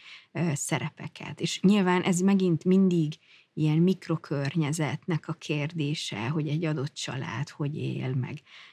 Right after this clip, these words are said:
meg mondjuk lehet, hogy, hogy ha, ha ők úgy élnek egy olyan hagyományos környezetben, hogy együtt a generációk, meg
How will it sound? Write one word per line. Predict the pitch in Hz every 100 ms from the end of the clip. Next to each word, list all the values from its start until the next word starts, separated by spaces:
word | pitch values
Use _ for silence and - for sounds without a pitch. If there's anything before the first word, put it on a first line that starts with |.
| -
meg | 127 147
mondjuk | 147 139
lehet, | 165 147 -
hogy, | 170 160 135
hogy | 143 143 -
ha, | 147 143 143 -
ha | 139 143
ők | 131 -
úgy | 185 175
élnek | 160 156 156 156 160 -
egy | - 127
olyan | 135 156 151 156
hagyományos | - 165 170 160 156 165 165 - -
környezetben, | - 165 160 165 160 165 160 160 160
hogy | 156 151
együtt | 160 165 165 -
a |
generációk, | 165 156 156 156 165 160 - 190 175 175 170 -
meg | -